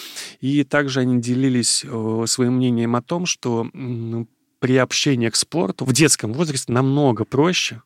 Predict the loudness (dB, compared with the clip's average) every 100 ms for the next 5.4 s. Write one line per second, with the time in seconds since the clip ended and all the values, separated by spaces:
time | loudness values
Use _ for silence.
0 | _ -2 -2 -2 -2 0 0 0 0 0
1 | -2 -6 -6 -6 -6 -8 -8 -10 -12 -14
2 | -6 -2 0 0 0 -2 -4 -2 0 -2
3 | -6 -8 -4 -4 -2 -2 -4 -4 -4 -4
4 | -4 -4 -4 -6 -10 -16 -14 -14 -16 -10
5 | -6 -2 -2 -2